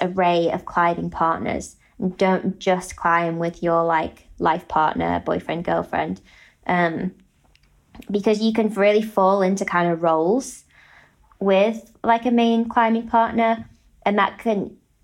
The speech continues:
easily end up being, like, "I'm the scaredy cat person." And then sometimes you go with, like, say this is, like, a, a male-female partnership, and then maybe you, if you're the girl, you go out with a girl mate,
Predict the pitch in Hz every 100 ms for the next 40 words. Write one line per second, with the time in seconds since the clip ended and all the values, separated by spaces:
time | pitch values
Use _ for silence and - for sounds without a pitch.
0 | - 226 226 220 208 208 196 202 - 208
1 | 196 190 180 190 185 185 185 185 175 175
2 | 175 160 - 185 - 190 - - 196 -
3 | - _ 202 202 196 196 233 233 220 196
4 | 185 180 - - - 202 202 202 202 180
5 | 185 - 202 190 190 180 180 - - _
6 | - - 190 185 185 - 185 190 185 175
7 | 180 185 - - - 180 180 180 180 180
8 | 190 180 175 170 - 170 175 175 180 175
9 | - 180 175 180 - - _ _ 190 185
10 | 185 185 180 180 180 - - _ _ _
11 | _ _ 196 196 190 185 180 196 190 185
12 | 185 185 180 180 180 - 170 185 190 202
13 | 175 160 165 196